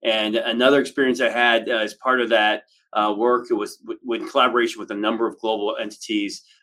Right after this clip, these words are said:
was talking to people from the African continent. And there was, there was a country in South,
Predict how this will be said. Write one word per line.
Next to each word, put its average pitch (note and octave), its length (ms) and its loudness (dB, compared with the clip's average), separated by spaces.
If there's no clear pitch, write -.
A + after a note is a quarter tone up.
was A#2 480 4
talking C#3+ 380 2
to B2+ 80 -4
people C3 420 -4
from A#2+ 520 2
the A#2+ 180 2
African A#2+ 560 2
continent. G2 460 -4
And A2 160 -2
there A2+ 160 2
was, A2 100 -2
there A#2+ 140 -4
was B2+ 240 2
a B2+ 40 -4
country D3+ 360 0
in A#2+ 140 -2
South, A#2+ 300 0